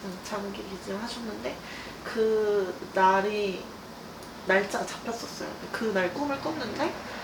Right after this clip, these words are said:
처음으로 삼촌이랑 대화를 한 거예요. "나 멀리 간다, 이제."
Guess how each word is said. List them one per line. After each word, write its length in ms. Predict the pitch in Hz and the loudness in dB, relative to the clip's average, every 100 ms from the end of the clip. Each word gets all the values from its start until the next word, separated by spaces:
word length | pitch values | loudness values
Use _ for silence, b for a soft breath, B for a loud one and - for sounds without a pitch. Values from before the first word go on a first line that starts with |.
| B B - | B B -6
처음으로 520 | - 349 349 277 240 | 6 8 8 4 0
삼촌이랑 600 | 226 285 - 277 240 202 | -2 -2 -2 -2 -2 -2
대화를 460 | - 208 190 180 175 | 0 0 2 2 -2
한 200 | 208 226 | -4 -4
거예요. 440 | 185 160 160 165 165 - - B B B - - - - - 202 190 | -4 -4 -6 -6 -8 -10 -12 B B B -12 -12 -12 -12 -8 -6 2
"나 300 | 190 202 202 | 4 6 6
멀리 320 | 170 190 202 | 6 6 6
간다, 460 | 185 180 175 165 147 | 2 2 0 2 0
이제." 640 | 151 - 143 156 165 156 | -2 -6 -6 -4 -4 -6